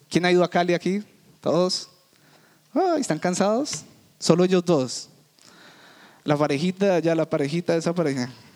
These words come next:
Eh, hemos estado en Cali, nos criamos en Cali, varios de aquí, de los que estamos aquí, aunque no levanten las manos,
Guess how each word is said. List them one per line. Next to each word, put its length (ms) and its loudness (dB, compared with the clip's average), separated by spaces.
Eh, 1000 0
hemos 240 4
estado 240 4
en 80 0
Cali, 320 2
nos 160 2
criamos 240 2
en 60 -4
Cali, 240 2
varios 220 2
de 100 2
aquí, 300 -2
de 160 -2
los 140 0
que 60 -6
estamos 280 -2
aquí, 160 -4
aunque 180 -4
no 100 -2
levanten 300 -2
las 100 -2
manos, 340 -2